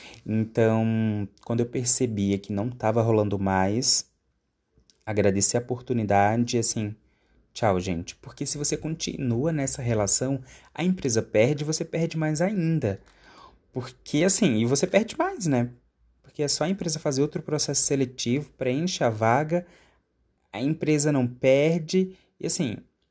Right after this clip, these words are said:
e em muitos, e muitos, e muitos, e muitos lugares, nossa, eu falei várias vezes muitos, mas em muitos lugares você não é uma pessoa,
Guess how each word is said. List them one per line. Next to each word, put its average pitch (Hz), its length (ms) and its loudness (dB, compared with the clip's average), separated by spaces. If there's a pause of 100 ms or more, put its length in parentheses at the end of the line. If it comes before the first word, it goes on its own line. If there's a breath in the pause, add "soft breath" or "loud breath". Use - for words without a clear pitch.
(180)
e 135 160 0
em 165 60 2
muitos, 151 720 2
e 123 40 4
muitos, 127 500 2
e 131 60 0
muitos, 123 420 0
e - 20 -6
muitos 120 440 -4
lugares, 110 840 2
nossa, 101 220 -10
eu - 20 -20
falei 101 280 -10 (200)
várias 120 280 0
vezes 101 220 0
muitos, 120 720 -2 (840 loud breath)
mas 110 960 2 (100)
em 120 140 2
muitos 127 640 6
lugares 120 640 0
você 127 340 -4
não 135 360 -4
é 127 120 0
uma 123 200 0
pessoa, 85 680 -4